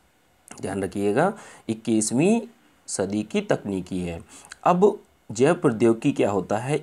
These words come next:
एक बहुत ही उच्च अंतः विषय क्षेत्र है जो कि इसमें जीवों और जैविक प्रणालियों में हेल्थ केयर, दवा, कृषि, भोजन, फार्मास्यूटिकल, पर्यावरण को नियंत्रित,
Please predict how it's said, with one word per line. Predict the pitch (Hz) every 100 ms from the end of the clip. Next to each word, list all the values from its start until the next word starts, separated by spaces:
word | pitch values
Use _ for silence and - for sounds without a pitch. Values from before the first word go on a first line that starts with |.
| -
एक | 113 113 - 110 107 - - _ _ - - - -
बहुत | - - 190 196 170
ही | 175 -
उच्च | 190 - -
अंतः | 127 127 147 143
विषय | 117 - 131 117
क्षेत्र | - - 110 120
है | 131 151
जो | 143 117
कि | 120 110 101
इसमें | 123 110
जीवों | 92 107 117 139 156 107
और | 101 98 -
जैविक | 101 90 139 175 220 -
प्रणालियों | 110 98 101 104
में | 107 104 -
हेल्थ | 131 127
केयर, | 131 123 123
दवा, | 92 98 113 123
कृषि, | 113 107 101 120 120 120 - - - 107
भोजन, | 117 117 120
फार्मास्यूटिकल, | 117 107 113 117 113 107 101 113
पर्यावरण | 113 107 107 107 104
को | 107
नियंत्रित, | 101 101 95 131 123